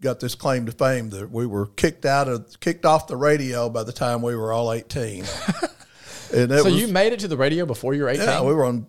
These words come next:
Speaker 1: on the charts in Memphis and Saint Louis and Chicago.
Speaker 2: You could turn on the
Speaker 1: and
Speaker 2: radio and hear your band.
Speaker 1: Yeah, it was cool too.
Speaker 2: Is this why? Is this after you got out of school or right before you got out of school?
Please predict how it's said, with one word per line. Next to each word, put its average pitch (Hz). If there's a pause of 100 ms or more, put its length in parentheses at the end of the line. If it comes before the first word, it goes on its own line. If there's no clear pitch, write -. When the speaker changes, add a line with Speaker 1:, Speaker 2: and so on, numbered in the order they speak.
(140)
Speaker 1:
on 127
the 117
charts 123
in 127
Memphis 131
and 101
Saint 123
Louis 127
and -
Chicago. -
Speaker 2:
You 180
could 127
turn 180
on 180
the 185
Speaker 1:
and 165
Speaker 2:
radio 107
and 107
hear 117
your 104
band. 80
Speaker 1:
Yeah, 170
it 120
was 113
cool -
too. 120 (380)
Speaker 2:
Is 123
this 180
why? 165
Is 135
this 139
after 131
you 131
got 135
out 127
of 120
school 147
or 113
right 107
before 127
you 117
got 87
out 85
of -
school? 82